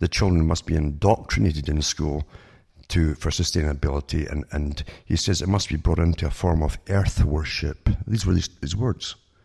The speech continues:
earth worship. He's talking about the greening agenda, you see, and sustainability, earth worship. And that's been taught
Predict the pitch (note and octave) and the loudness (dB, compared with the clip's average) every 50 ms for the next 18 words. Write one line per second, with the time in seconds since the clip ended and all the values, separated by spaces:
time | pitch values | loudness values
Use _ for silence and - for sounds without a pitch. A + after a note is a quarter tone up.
0 | _ _ _ _ _ _ _ _ - - - - - - - - - - - - | _ _ _ _ _ _ _ _ -2 0 0 2 0 0 0 -2 -4 -4 -4 -6
1 | - - - - - - F#2+ - A#2 - - E2+ D#2 D2+ E2+ G2+ G2+ F2 E2 D#2+ | -6 -4 -2 -2 -2 0 0 0 0 0 0 -2 0 2 4 4 6 6 4 4
2 | D2+ D2 - G2+ G2 G2+ F#2+ C2+ C2 B1 - - - - - D2 - - - A#1+ | 2 2 2 2 2 2 2 0 -4 -6 -10 -14 -12 -10 -8 -8 -6 -8 -10 -10
3 | - _ _ _ _ _ _ _ _ _ _ _ _ _ _ - - F#2 - E2+ | -12 _ _ _ _ _ _ _ _ _ _ _ _ _ _ -10 -6 -4 -2 -2
4 | E2 - F2+ D#2+ D2+ D2 C#2+ E2 E2 D#2 - - F#2+ G2 G2 F#2+ - - - - | 0 2 2 0 2 2 2 2 2 0 0 2 2 2 2 2 0 -2 -2 -2
5 | A#1+ D2+ - - - - - - - - D3 C#3 - - G2+ E2+ - - - F2+ | -4 -6 -6 -6 -6 -6 -4 -2 0 2 2 2 2 2 0 2 2 2 2 2
6 | D#2+ - - - | 2 0 -4 -12